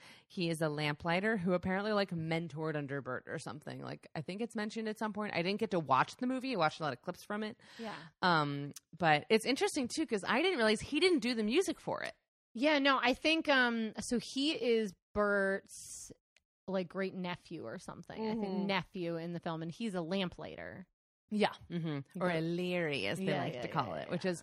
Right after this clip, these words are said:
Speaker 2: yeah.
Speaker 1: such a great
Speaker 2: But there's
Speaker 1: twist.
Speaker 2: another romance in this movie, which
Speaker 1: Mm-hmm.
Speaker 2: is great.
Speaker 1: Another romance, another flirty flirt flirt, um, <laughs> which is kind of funny 'cause it's like,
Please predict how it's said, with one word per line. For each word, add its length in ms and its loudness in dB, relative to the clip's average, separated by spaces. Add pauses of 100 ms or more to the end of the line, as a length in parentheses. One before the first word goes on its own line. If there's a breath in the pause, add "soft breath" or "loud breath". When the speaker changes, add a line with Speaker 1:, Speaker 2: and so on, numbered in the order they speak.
(120)
Speaker 2:
yeah. 80 -12 (360 loud breath)
Speaker 1:
such 460 -2
a 60 0
great 320 -6 (100)
Speaker 2:
But 140 2
there's 180 10
Speaker 1:
twist. 120 4
Speaker 2:
another 360 8
romance 680 2
in 160 -2
this 160 0
movie, 400 0
which 160 0
Speaker 1:
Mm-hmm. 100 0
Speaker 2:
is 140 -4
great. 480 -6 (320)
Speaker 1:
Another 420 2
romance, 840 4
another 340 -2 (120)
flirty 340 -2
flirt 360 -4 (160)
flirt, 540 -4 (140)
um, 600 2
<laughs> 880 2
which 280 2 (600 loud breath)
is 140 -2
kind 200 8
of 100 6
funny 240 4
'cause 160 0
it's 80 -6
like, 140 2